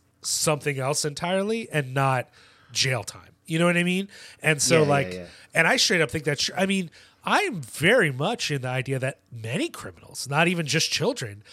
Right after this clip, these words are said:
Speaker 1: need something else other than punishment. And the idea that every crime needs punishment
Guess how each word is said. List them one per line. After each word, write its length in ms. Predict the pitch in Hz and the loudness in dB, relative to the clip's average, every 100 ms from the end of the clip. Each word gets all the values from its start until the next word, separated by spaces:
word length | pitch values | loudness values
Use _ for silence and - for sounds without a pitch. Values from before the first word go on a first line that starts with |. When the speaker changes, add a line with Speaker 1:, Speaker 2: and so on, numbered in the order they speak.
| - - 104 127 | -20 -20 -12 -4
Speaker 1:
need 300 | 185 226 190 | 0 0 0
something 460 | - 202 185 180 | 0 0 -2 -4
else 300 | 156 151 143 - | -2 0 -2 -4
other 240 | 147 143 139 | -4 0 -2
than 160 | 127 | -4
punishment. 560 | 110 135 117 - 98 90 - - - | -6 -6 -4 -6 -8 -20 -20 -20 -10
And 120 | 143 | -8
the 140 | 139 | -2
idea 380 | 135 139 147 165 | -2 -2 0 0
that 220 | 147 127 - | 2 -2 -2
every 340 | 143 156 175 | 0 0 -2
crime 480 | - - 143 139 123 | -6 -4 -2 -2 -4
needs 440 | 135 135 123 - - _ _ _ | -6 -6 -4 -6 -10 _ _ _
punishment 1000 | - 139 - 190 349 294 - 120 113 107 | -6 -4 -2 -2 0 0 -2 -4 -8 -8